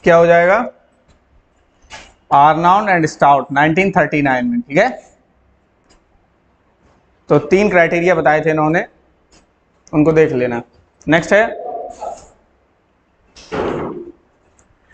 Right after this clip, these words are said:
class second lands may be represented by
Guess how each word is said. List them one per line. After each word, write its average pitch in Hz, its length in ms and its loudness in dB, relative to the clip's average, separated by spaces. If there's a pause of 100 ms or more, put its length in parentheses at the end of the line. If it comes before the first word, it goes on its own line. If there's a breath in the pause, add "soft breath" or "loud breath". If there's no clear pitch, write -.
(1000 soft breath)
class 196 420 2
second 208 260 0
lands 190 400 0
may 190 160 2
be 202 140 4
represented 185 640 -2
by 180 120 4